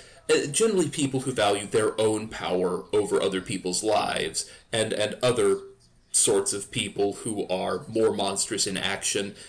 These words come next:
than any kaijin has ever been inside their own cursed bodies.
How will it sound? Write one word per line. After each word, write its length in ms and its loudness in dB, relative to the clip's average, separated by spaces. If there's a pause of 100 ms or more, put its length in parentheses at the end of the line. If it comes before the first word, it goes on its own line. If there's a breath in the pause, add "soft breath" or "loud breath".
(180 loud breath)
than 360 0
any 260 0
kaijin 500 2
has 300 0
ever 260 4
been 500 2 (160)
inside 440 0
their 200 0
own 140 -4
cursed 380 -2
bodies. 580 -6